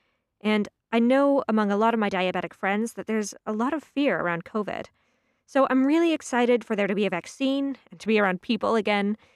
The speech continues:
and Paramount is touring again.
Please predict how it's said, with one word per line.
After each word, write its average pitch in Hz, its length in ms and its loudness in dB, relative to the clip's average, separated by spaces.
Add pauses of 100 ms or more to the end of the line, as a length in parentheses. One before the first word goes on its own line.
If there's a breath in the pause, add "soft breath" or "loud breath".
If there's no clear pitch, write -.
(200 soft breath)
and 202 180 -2
Paramount 220 600 2
is 180 220 -4
touring 196 680 2
again. 160 460 -8